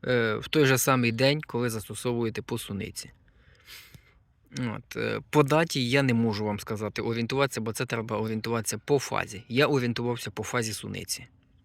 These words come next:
І тоді, і в той же момент співпала сад-, е, фаза і по ожині. Тобто, от від цього вам треба буде відталкуватися, щоб знайти ідеальну фазу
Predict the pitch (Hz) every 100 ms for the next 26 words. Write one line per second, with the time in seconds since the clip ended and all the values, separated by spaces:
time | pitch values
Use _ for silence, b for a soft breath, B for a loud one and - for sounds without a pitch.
0 | _ 113 113 127 131 - - _ - 143
1 | - _ _ - - 170 123 117 123 160
2 | 165 - 107 139 123 107 - 123 - 120
3 | 117 110 - 139 139 127 - - 117 123
4 | 123 - 113 117 - 110 104 104 98 98
5 | - _ B B B B B B B B
6 | _ - - - 113 110 110 113 120 123
7 | 120 127 123 117 - 139 117 113 110 113
8 | 107 107 107 104 127 123 120 113 - -
9 | 113 120 - 117 110 110 120 110 104 104
10 | 101 107 - 113 104